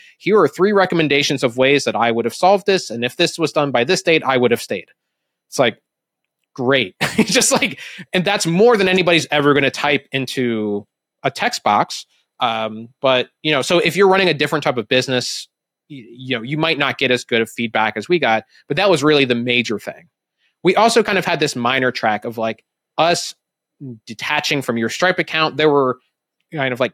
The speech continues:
technical things and turn off things and exports and other kind of tactical things that, like, made a lot of sense. Like,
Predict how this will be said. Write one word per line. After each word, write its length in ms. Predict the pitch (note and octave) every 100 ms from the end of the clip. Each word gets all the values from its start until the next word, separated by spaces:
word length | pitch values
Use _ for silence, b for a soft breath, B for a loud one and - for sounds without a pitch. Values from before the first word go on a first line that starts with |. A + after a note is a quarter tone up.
| -
technical 460 | - F3 D#3 D#3
things 420 | - D3 C#3+ C#3 -
and 200 | A#2 -
turn 200 | F#3+ F#3+
off 200 | D#3+ - -
things 400 | D#3 D#3 D3+ -
and 320 | B2+ B2 A2+ - _ _ -
exports 600 | D#3+ - - D3+ C#3+ -
and 120 | B2
other 220 | B2+ B2
kind 240 | A#2+ A#2+ A2+
of 160 | G#2+ _ _ _ _ _ _ _
tactical 520 | - C#3+ C3 C#3 C3 A#2
things 340 | A#2 A2 -
that, 160 | - A#2+
like, 220 | A2 -
made 200 | C#3 C#3+
a 40 |
lot 160 | B2+ A#2
of 60 | -
sense. 280 | A#2+ A2
Like, 220 | A#2 A2